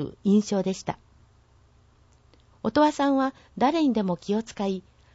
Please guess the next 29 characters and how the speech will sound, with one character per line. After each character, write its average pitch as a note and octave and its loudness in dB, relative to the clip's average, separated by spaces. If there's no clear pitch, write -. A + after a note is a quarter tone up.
人 A3+ -2
と A#3 2
の G3+ 2
縁 B3 2
を F#3 0
大 A3+ -2
切 C4 -2
に C4 2
し - -8
て C4 2
い A#3+ 2
ま C4 2
し - -8
た。 F3+ -4
撮 - -4
影 C#4 2
が A#3+ 0
終 G3+ -2
わ A#3+ 6
っ C4 -2
て C4+ -4
か B3 -2
ら G#3 0
で F#3+ -2
も、 F3+ -4
自 D#3+ -10
宅 G#3 0
を G3 2
訪 A#3 2